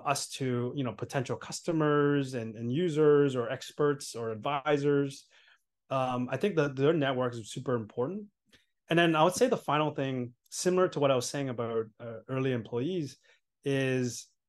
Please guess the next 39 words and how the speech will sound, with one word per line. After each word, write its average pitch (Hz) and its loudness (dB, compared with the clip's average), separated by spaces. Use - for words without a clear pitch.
um, 120 2
they 147 2
have 165 -2
to 151 4
have 175 -2
the 196 -4
same 156 -4
vision 131 -4
as 104 -8
you 101 -12
and 131 -4
align 131 0
those 123 -4
visions 113 -4
as 104 -8
well. 104 -6
'Cause 120 -6
I 123 2
think 156 0
it's 135 -10
gonna 240 2
be 233 4
a 156 6
long 139 2
relationship, 123 -6
uh, 120 -2
with 127 -2
your 123 0
investors. 110 -8
Uh, 135 0
so 131 2
again, 135 0
you're 135 -2
gonna 147 2
go 123 0
through 131 -4
ups 131 -6
and 117 -8
downs. 147 -2